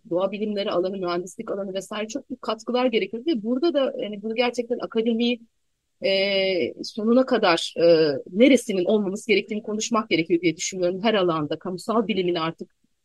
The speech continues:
e, yuvası ve, e, yöresi olmadığı bu bireysel üretimle. Yani mesela iklim adaleti koalisyonu, e, işte ölçüm, yani dışarıdan ge-, verilmesi gereken destekler, analizler, numuneler. Burada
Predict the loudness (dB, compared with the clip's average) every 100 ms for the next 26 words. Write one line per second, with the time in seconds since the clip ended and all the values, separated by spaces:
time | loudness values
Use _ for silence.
0 | _ _ 6 6 6 2 -6 -4 -4 -4
1 | -2 2 2 2 -2 2 2 2 2 2
2 | 2 0 2 0 0 -6 -6 2 2 2
3 | 0 0 -2 -6 -2 0 0 -4 -2 -4
4 | -2 -4 0 2 2 2 0 0 0 -4
5 | 0 2 2 -2 _ _ _ -4 -2 -2
6 | -2 0 0 2 0 0 -2 0 2 4
7 | 4 6 4 4 0 0 -2 0 -2 -2
8 | -12 _ _ 4 4 4 0 2 0 -2
9 | -6 -2 -2 0 -4 -2 -2 0 0 -2
10 | -4 -8 _ 0 4 4 0